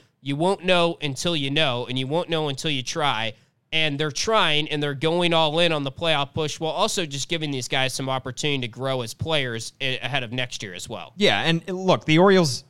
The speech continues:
Speaker 2: if they wanted to go all in on the playoff push, if that was their primary concern, they would have bought at the deadline, but they didn't. Their primary concern is still developing these guys. And if they call up Kyle Stowers, or sorry, if they call up Gunnar Henderson, they did call up Kyle Stowers.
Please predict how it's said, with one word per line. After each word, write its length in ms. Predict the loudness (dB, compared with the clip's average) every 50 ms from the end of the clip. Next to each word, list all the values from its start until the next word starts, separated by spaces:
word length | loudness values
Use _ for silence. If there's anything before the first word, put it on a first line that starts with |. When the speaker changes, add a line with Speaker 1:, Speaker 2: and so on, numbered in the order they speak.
| _ -2
Speaker 2:
if 140 | -2 2
they 140 | 4 4 4
wanted 340 | 6 6 4 6 4 4 2
to 60 | 2
go 320 | 4 6 6 6 6 4 4
all 320 | 4 6 8 8 8 6
in 160 | 6 4 4 4
on 80 | 2
the 80 | 0 -2
playoff 380 | 0 2 4 4 4 2 2
push, 240 | 0 0 0 0 -2
if 100 | -6 -2 0
that 220 | 2 2 2 2
was 140 | -2 -2 0
their 100 | -2 -2
primary 460 | 0 2 2 2 4 4 4 2 2
concern, 560 | 0 -2 -4 -2 -2 0 0 0 0 -2 -2 -6 -10 _ _ _ _ -2
they 140 | 0 0 4
would 160 | 4 4 4
have 100 | 4 4
bought 240 | 4 4 6 6 4
at 140 | 0 -2 -4
the 60 | -4
deadline, 420 | 0 0 -2 -2 -2 -6 -6 -6 -6
but 140 | -6 -4 0
they 140 | 0 2 2
didn't. 300 | 0 -2 -2 -6 -12 _ _ _ _ _
Their 140 | 2 2 2
primary 460 | 2 4 4 4 6 6 6 6 4
concern 560 | 4 2 0 0 2 2 2 2 2 2 -2 -2
is 160 | -2 0 0 0
still 300 | 0 2 2 2 2 2
developing 560 | 0 0 2 2 2 2 0 -2 -4 -4 -2
these 200 | -2 -4 -4 -2
guys. 300 | -2 -2 -2 -2 -4 -4
And 160 | -4 -4 -2
if 220 | 0 0 0 0 2
they 140 | 2 2 2
call 320 | 4 4 6 6 8 6
up 120 | 4 2 0
Kyle 280 | 0 2 4 4 2
Stowers, 580 | 0 0 0 2 4 4 4 4 2 0 -2 -6 -10 -14 -20 -20 -20 _ -4
or 100 | -2 0
sorry, 320 | 2 2 2 4 4 2
if 80 | 0 0
they 100 | 0 0
call 160 | 2 2 0
up 100 | 2 2
Gunnar 180 | 0 0 2 2
Henderson, 400 | 0 0 0 -2 -2 -2 -2 -2
they 100 | -2 0
did 160 | 0 0 0
call 180 | 0 -2 -4
up 80 | -4 -4
Kyle 220 | -4 -4 -4 -4
Stowers. 360 | -6 -6 -6 -4 -4 -6 -8